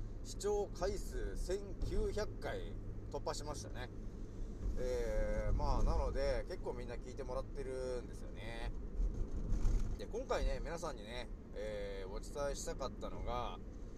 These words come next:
これもまたね、ちょっとふと、えー、ひらめいた話なんですけど、あのー、日本のね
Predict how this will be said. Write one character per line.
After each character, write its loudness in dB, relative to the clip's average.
こ -2
れ -2
も 0
ま 0
た -2
ね、 -4
ち 0
ょ 0
っ 2
と 2
ふ -8
と、 4
え -2
ー、 -6
ひ -4
ら 2
め -2
い -2
た -2
話 -4
な -2
ん -4
で -4
す -6
け -4
ど、 -2
あ -2
の -2
ー、 -4
日 -4
本 0
の 0
ね -4